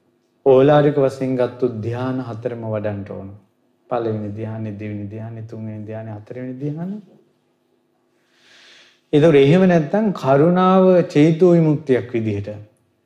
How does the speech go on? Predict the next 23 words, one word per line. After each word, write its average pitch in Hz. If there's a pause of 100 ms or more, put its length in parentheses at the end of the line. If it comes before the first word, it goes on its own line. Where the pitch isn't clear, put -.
(100)
මේ 123
මෙත්තා, 147
කරුණා, 147
මුදිතා, 135
උපේක්ෂා 131
කියන 165
බ්‍රහ්ම 135 (140)
විහාර 143
තුල 117
වාසය 107
කරන්න 101
ඕන. 98 (880)
එතකොට 131
ඒ 123
ඇත්තෝ 123
බ්‍රහ්ම 113
ලෝකෙ 107
උපදිනවා. 98 (720)
හැබැයි 98 (960)
බ්‍රහ්ම 131 (100)
ලෝකෙට 127
යන්නේ 117
පින්වත්නි, 107